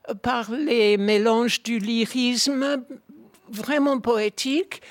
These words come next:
et aussi par la richesse, euh, de ses références aux autres films, euh, de l'auteur lui-même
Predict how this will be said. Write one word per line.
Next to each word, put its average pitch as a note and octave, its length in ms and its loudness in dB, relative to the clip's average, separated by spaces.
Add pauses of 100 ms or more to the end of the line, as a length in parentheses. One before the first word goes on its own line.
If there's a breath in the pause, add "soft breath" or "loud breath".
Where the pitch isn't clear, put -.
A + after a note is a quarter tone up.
(500 loud breath)
et C#4 120 4
aussi C4 320 0
par C4 200 0
la G#3 160 2
richesse, B3+ 800 0
euh, A3 300 2
de A3 220 -4
ses A3 320 0
références A3 880 -2
aux G#3 240 0
autres A#3 320 -6
films, C4 460 -2 (360 loud breath)
euh, G3 400 -2
de A3 160 0
l'auteur A3+ 480 0
lui-même G#3+ 560 -4